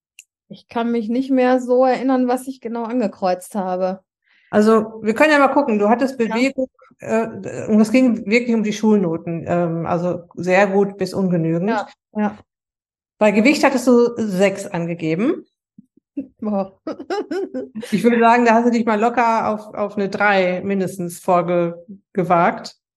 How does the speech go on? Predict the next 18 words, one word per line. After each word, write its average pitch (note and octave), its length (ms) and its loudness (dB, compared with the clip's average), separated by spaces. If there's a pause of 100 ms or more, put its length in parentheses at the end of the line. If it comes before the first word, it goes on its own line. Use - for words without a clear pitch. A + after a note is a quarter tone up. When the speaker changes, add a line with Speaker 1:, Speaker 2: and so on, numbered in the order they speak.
(180)
Speaker 2:
oder? G#3 580 -2 (220)
Speaker 1:
Ja, F#3+ 400 -6
befriedigend C#4+ 560 0
ist C4 100 0
es D4 100 -4
auf B3 200 0
jeden C4 240 0
Fall B3 200 -2
schon A#3 200 -6
mal. G#3+ 240 -4 (480)
Da F#3+ 200 -8
wird G#3+ 140 -6
noch G3+ 140 -6
ein G#3+ 60 -4
bisschen G#3 220 -6
was G3 180 -4
folgen, F#3 440 -2
aber F3 400 -14